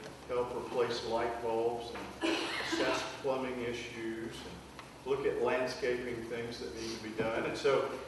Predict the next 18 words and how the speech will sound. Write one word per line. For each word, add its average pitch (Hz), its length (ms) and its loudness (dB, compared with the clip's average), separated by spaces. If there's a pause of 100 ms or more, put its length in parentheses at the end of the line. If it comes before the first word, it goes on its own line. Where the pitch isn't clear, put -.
if 131 180 0
you're 185 220 10
able 175 240 10
to 127 160 4
help 147 320 4
out 139 280 6
as 104 100 4
one 135 200 -4
of - 140 -6
the - 80 -6
stewards 139 440 -2
of 120 160 -4
the 113 80 -6
church, 143 280 0 (100)
we'd 123 220 -2
love - 240 2 (100)
for 104 100 -4
you 101 200 -4